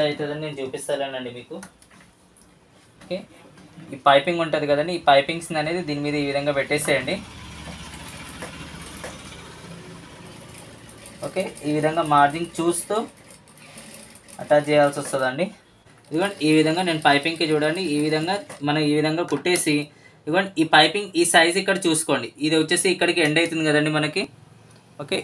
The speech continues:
ఈ piece అనేది మనకి ఇక్కడికి end అవుతుంది, ఈ పైపింగ్ కూడా ఇక్కడికి end అవుతుంది కదా. దీన్ని మనం ఈ విధంగా cutting చేయకూడదు అనమాట. ఏం చేయాలనంటే ఈ పైపింగ్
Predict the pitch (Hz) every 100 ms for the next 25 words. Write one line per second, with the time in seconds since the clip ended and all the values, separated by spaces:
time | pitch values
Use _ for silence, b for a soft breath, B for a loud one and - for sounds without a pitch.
0 | 147 151 165 165 170 160 175 175 165 160
1 | 165 165 160 147 143 135 117 127 139 143
2 | 143 156 175 170 175 160 165 160 165 147
3 | 151 147 139 147 - B B B 127 156
4 | 170 175 139 151 165 180 175 139 165 180
5 | 151 151 170 156 143 113 107 - 131 156
6 | 156 165 147 127 120 120 180 - b b
7 | b b 139 135 143 143 196